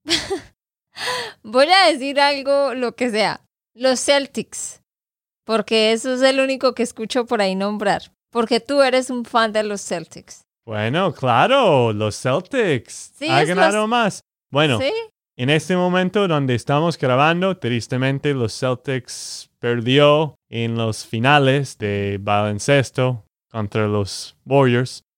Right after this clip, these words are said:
Speaker 2: Otra cuenta. Pero, <laughs> eh, los que tienen lo, lo máximo ahora es los Celtics y los Los Angeles Lakers. Los dos creo
Speaker 1: Ah.
Speaker 2: que tienen el diecisiete.
Speaker 1: Ah, ok. Pero sí,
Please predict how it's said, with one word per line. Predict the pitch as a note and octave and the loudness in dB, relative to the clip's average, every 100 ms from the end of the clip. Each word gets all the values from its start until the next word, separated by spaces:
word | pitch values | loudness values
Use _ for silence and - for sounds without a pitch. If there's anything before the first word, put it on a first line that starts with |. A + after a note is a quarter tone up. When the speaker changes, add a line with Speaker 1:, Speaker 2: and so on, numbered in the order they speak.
| _ _ _ - | _ _ _ -8
Speaker 2:
Otra | G#2 - A2 | -6 -2 -2
cuenta. | A#2+ B2 A2+ B2 A#2+ - _ _ _ - | 0 0 0 -2 -6 -8 _ _ _ 0
Pero, | B2+ B2+ B2+ C#3+ D#3 E3+ - C#3 A2+ D#3 C3 | 2 4 6 4 2 -2 -4 -4 -6 -6 -8
<laughs> | - - _ _ _ - | -10 -20 _ _ _ -2
eh, | C3 C3 B2 A#2 | 0 2 2 0
los | A2 C3 C3 - | 0 0 0 0
que | C3+ A#2 | -4 -2
tienen | C#3+ F3+ G#3 | -2 -2 0
lo, | F#3 F3 | -2 -2
lo | C#3+ C#3+ C3+ | -4 -4 -2
máximo | C3+ A3 A3+ A#3 A3 C#4+ A3+ | 0 0 0 -2 -2 -2 2
ahora | C#3 D#3 G3 G3 | 4 4 4 2
es | C3 - - | 2 0 -8
los | B2+ A#2 - | -6 -6 0
Celtics | E3+ F#3 G3+ F#3+ - _ | 2 2 0 -4 -6 _
y | F#3+ G3+ | -2 2
los | F3+ D3 C#3+ | 2 2 2
Los | B2+ - | 0 2
Angeles | C#3+ C3 C#3 C3+ B2 - _ | 0 2 2 0 -2 -6 _
Lakers. | - A#2+ B2 - G#2 F#2 F2 | -4 2 2 0 -4 -4 -4
Los | A2 G#2+ - | -2 -2 2
dos | C3 C#3+ G3+ | 2 2 0
creo | G3 C#3+ | 0 0
Speaker 1:
Ah. | - | 2
Speaker 2:
que | C#3 | -2
tienen | C3+ C3 C3 B2+ | -2 -2 -2 -2
el | |
diecisiete. | A#2+ A#2+ A2+ A2+ - A#2+ G#2 - - _ _ _ _ _ - | 0 -2 -2 -4 -4 -2 -2 -2 -14 _ _ _ _ _ -6
Speaker 1:
Ah, | G3 G#3+ A3 G#3 | -2 0 -2 -6
ok. | - F3 F3+ | -6 -6 0
Pero | C4 C4 | 4 4
sí, | - C#4 A3+ | 2 -4 -6